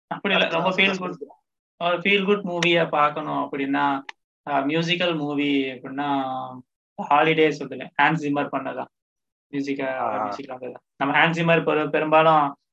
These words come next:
Speaker 1: ஆ, இந்த ஐம்பது, அறுபது வயலின கதற விட்டு Pirates of the Caribbean,
Speaker 2: <laughs>
Speaker 1: கிளா-, கிளாடியேட்டர் இந்த மாதிரியான படங்களா தான், ஆ, சீரியஸ் படங்களாவே பண்ணிட்டு இருந்த மனுஷன். கொஞ்சம் சேஞ்ச் வேணும் அப்படிங்கிறதுக்காக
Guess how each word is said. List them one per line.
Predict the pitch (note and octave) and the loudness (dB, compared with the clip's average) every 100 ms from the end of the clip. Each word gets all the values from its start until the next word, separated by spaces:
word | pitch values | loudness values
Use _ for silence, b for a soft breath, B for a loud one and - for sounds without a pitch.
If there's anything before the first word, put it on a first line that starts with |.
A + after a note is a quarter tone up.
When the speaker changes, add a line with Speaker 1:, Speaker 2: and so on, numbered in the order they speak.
| _ _ _ C#3+ | _ _ _ -10
Speaker 1:
ஆ, | C#3+ C#3 | -6 -6
இந்த | C#3 C3+ | -4 -2
ஐம்பது, | C#3+ D3+ | 2 2
அறுபது | D3 C#3+ C#3+ | 2 0 -2
வயலின | C#3+ D#3+ E3 D#3 | 0 0 0 2
கதற | D#3 D#3+ | 4 4
விட்டு | D3+ D3+ E3+ D#3+ | 2 0 0 0
Pirates | D3 E3 D#3+ | 0 0 0
of | D#3 D3+ | -4 -8
the | D3 | -6
Caribbean, | C#3+ C#3 C#3 D3 | -4 -2 -2 2
Speaker 2:
<laughs> | G3+ F3 - E3+ | 0 0 -2 0
Speaker 1:
கிளா-, | C#3 C#3+ D3 | 2 2 2
கிளாடியேட்டர் | D3 D#3 D#3+ D3+ D3+ C3+ | 4 6 4 4 4 4
இந்த | D3 | 4
மாதிரியான | D#3 D#3+ D#3 D3 | 4 4 4 0
படங்களா | D3+ D3 D3 | -2 -2 -2
தான், | D3 C#3+ C#3+ _ _ _ _ C#3 | -2 -6 -6 _ _ _ _ -16
ஆ, | C3+ - _ - | -14 -14 _ -4
சீரியஸ் | F3 F3 E3+ | 0 0 2
படங்களாவே | D#3 D#3 D#3+ D#3+ | 4 6 4 4
பண்ணிட்டு | C#3+ C#3 C#3 | -2 -4 -4
இருந்த | C#3 | -4
மனுஷன். | C3+ - E3+ F3 E3 _ _ | -4 -4 -2 -2 -4 _ _
கொஞ்சம் | - F#3 F3 F#3+ | -4 -2 2 2
சேஞ்ச் | F#3 | 4
வேணும் | F3 E3+ | 2 2
அப்படிங்கிறதுக்காக | D#3 D#3 D3+ C#3+ D3+ D3+ D#3+ D#3 C#3+ C#3 | 2 0 -4 -4 -2 0 2 2 2 0